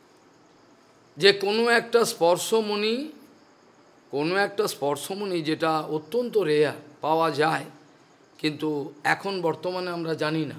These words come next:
এটা, কিন্তু স্পর্শমণি হয়। স্পর্শমণি যখন লোহাকে স্পর্শ করে সোনাতে পরিবর্তন করতে পারে,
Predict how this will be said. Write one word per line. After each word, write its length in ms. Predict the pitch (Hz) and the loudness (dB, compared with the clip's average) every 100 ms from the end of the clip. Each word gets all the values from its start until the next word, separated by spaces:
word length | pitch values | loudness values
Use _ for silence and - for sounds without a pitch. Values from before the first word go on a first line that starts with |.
| - - | -14 -16
এটা, 260 | 113 - - | -16 -16 -14
কিন্তু 380 | 151 151 180 151 | -10 -2 0 0
স্পর্শমণি 640 | - 170 180 208 208 208 | -2 0 0 -2 -6 -6
হয়। 320 | 170 170 143 104 - - - _ _ _ - _ _ - | 0 0 0 -4 -16 -20 -20 _ _ _ -20 _ _ -18
স্পর্শমণি 1000 | - 185 202 202 262 262 247 202 208 302 - - 135 | -2 4 4 4 4 4 2 0 -2 -6 -12 -12 2
যখন 400 | 175 175 202 190 | 2 2 0 0
লোহাকে 500 | 175 165 196 185 214 | 2 2 2 4 0
স্পর্শ 480 | - 156 160 - 220 | 0 -4 -4 0 2
করে 440 | 220 190 147 - - - - - _ _ _ _ | 4 4 4 0 -6 -18 -20 -20 _ _ _ _
সোনাতে 540 | - - 196 202 208 208 | -10 -4 0 0 2 4
পরিবর্তন 640 | 196 196 196 196 202 196 | 4 2 0 2 0 0
করতে 300 | 180 180 180 | -2 2 2
পারে, 320 | 156 143 107 | 2 0 -2